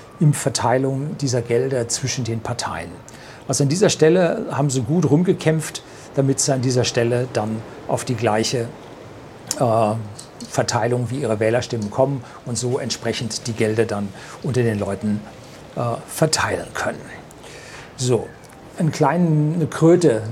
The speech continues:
eine große Kröte gibt's dann hier zu schlucken. Was passiert denn mit diesen ganzen Umweltabgaben, die da passieren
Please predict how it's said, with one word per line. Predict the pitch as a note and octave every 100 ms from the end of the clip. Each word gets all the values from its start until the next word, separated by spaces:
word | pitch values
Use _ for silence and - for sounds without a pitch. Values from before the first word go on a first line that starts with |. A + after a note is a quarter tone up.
| D3
eine | C3+ C#3 C3 B2 C#3+ D#3 A2
große | B2 E3+ C3+
Kröte | - B2 B2+ C3+
gibt's | D3 -
dann | C#3 A#2+
hier | C3+
zu | - A#2+
schlucken. | - F3 G3+ G3+ - - - - -
Was | D#3 -
passiert | D#3 - A3 G#3+
denn | C#3+ B2+ A#2
mit | C#3 - -
diesen | C#3+ C3+
ganzen | B2+ C3+ - C#3
Umweltabgaben, | A#3+ F#3+ A2+ A2+ B2+ - - A2+ G#2+ A2
die | A#2
da | A#2
passieren | A2+ A#2 - - F3+ A3